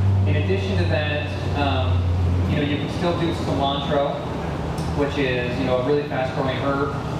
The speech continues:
Um, and it's actually kind of nice to grow cilantro in the fall because it will germinate when the weather's like this, but it's actually, once it's established, it's really cold tolerant as well. Last year we had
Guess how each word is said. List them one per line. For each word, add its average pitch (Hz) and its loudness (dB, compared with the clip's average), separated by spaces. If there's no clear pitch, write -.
Um, 135 -2
and 160 0
it's 165 -2
actually 190 -2
kind 170 0
of - -2
nice 160 0
to 175 -2
grow 165 2
cilantro 156 0
in 175 -2
the 165 -2
fall 139 0
because 143 0
it 165 -2
will 151 0
germinate 151 0
when 143 0
the 139 -2
weather's 139 0
like 139 -2
this, 143 -2
but 131 -4
it's 135 -2
actually, 147 0
once 156 0
it's 147 -4
established, 147 -2
it's 131 -8
really 131 -4
cold 135 -2
tolerant 127 -2
as 123 -6
well. 123 0
Last 135 -2
year 139 -2
we 131 -2
had 127 0